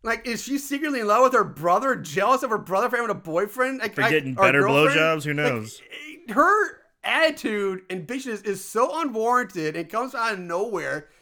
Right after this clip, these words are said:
Speaker 1: It, it's, like I said, it's off-putting and makes you really not like our main character.
Speaker 2: Laura coming in hot.
Speaker 1: <laughs> Comes in super hot.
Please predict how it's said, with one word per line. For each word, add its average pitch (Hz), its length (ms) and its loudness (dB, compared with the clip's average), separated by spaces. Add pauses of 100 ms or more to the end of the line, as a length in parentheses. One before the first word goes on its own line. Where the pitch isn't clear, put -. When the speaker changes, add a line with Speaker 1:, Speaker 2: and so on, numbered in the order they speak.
(140)
Speaker 1:
It, 208 200 0
it's, 202 160 -2
like 214 120 -6
I - 20 -14
said, 285 220 -6
it's 185 200 -6
off-putting 196 540 0
and 185 80 -2
makes 208 220 -4
you 202 80 -10
really 220 240 -6
not 180 280 -2
like 214 200 0
our 202 100 0
main 202 220 -6
character. 202 220 0
Speaker 2:
Laura 214 200 6
coming 220 220 2
in 220 80 2
hot. 202 260 4 (240)
Speaker 1:
<laughs> - 240 -4
Comes 262 220 -2
in 220 80 0
super 254 380 -2
hot. 147 280 -2